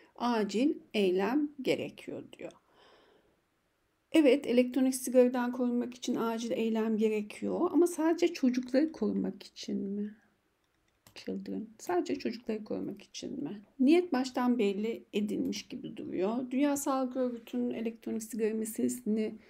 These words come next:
çocuk öznelilere hapsetmesi endüstri açısından büyük bir kazanım. Zaten, e,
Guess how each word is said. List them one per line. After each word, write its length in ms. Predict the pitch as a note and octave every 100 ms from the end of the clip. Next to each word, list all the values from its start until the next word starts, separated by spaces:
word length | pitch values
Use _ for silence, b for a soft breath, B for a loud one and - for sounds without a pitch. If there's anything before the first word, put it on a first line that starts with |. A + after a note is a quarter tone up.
| B B B B B -
çocuk 520 | - B3 C#4+ C#4+ -
öznelilere 640 | A#3+ A#3+ B3 B3 A#3+ A#3+
hapsetmesi 960 | B3 G3+ - - F#3+ - C#3+ C#3+ - A3
endüstri 640 | B3+ B3 A3 G#3+ G#3+ -
açısından 600 | E3 - - A3 C#4+ B3+
büyük 240 | A3 -
bir 220 | D#4 G4 -
kazanım. 460 | C#4+ B3 G3 - - _ _ _ _ b b b b b b _
Zaten, 580 | C#4 A#3 A#3+ A#3 A3+ -
e, 320 | A3 G#3+ G#3+